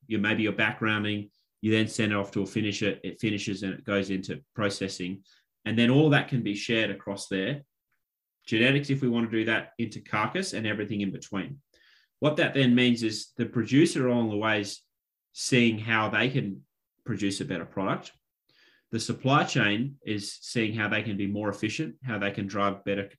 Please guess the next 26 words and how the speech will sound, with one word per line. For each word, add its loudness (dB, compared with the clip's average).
procurement -6
process -8
and 0
actually 0
value 2
add 0
and -10
give -8
carcass -6
data -6
back -4
to -18
say, -2
"Guys, -2
we 6
need 4
a -2
better 0
product. -2
This -2
is -8
what -6
the -10
customer's -6
paying -4
for. -4